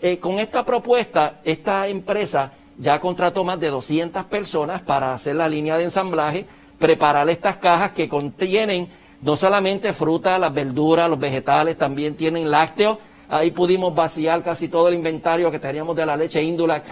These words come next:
que no se estaba vendiendo, pues por ahí se fue, la mantequilla, también ahí se está yendo huevo y proteínas, carne.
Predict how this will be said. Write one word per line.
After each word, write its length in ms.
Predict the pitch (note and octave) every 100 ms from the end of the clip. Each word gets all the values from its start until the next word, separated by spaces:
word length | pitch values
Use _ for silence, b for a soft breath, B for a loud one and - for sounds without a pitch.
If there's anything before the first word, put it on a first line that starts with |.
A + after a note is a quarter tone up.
| B B -
que 100 | D3+
no 100 | D#3+
se 100 | D#3+
estaba 260 | - D#3+
vendiendo, 540 | E3 D#3 D3 D#3+ F3 F3
pues 140 | D3+
por 200 | C#3 C#3
ahí 160 | C3+ C#3+
se 140 | E3+
fue, 300 | D#3 D3+ E3
la 80 | D#3+
mantequilla, 720 | C#3+ C#3+ C#3 D3+ E3 E3+ E3 D3 B B B
también 360 | - D3+ D3+ E3
ahí 140 | E3+
se 120 | E3+ E3
está 160 | E3
yendo 260 | D#3+ E3+ D#3
huevo 420 | D3+ E3+ F#3 F3+
y 240 | G#3+ A3+ G#3+
proteínas, 640 | G3+ G3 G3 F3+ G3+ D#3+
carne. 420 | - F3 F3+ C#3